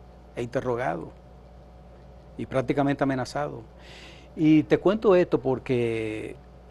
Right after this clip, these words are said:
Leonel Lagrange, sargento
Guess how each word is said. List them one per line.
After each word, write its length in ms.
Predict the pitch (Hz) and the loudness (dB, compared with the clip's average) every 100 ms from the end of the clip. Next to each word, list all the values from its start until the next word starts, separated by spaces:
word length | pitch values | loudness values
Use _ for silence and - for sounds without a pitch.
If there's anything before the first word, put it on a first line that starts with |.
| - - - - - | -20 -20 -20 -8 4
Leonel 480 | 156 151 156 214 | 10 12 12 10
Lagrange, 720 | 220 143 123 120 120 107 104 - - - - - - - | 8 8 6 4 2 -4 -10 -14 -20 -20 -20 -20 -20 -20
sargento 1120 | - - - 127 107 139 175 165 143 120 110 | -18 -10 -2 -2 2 6 6 6 2 2 -4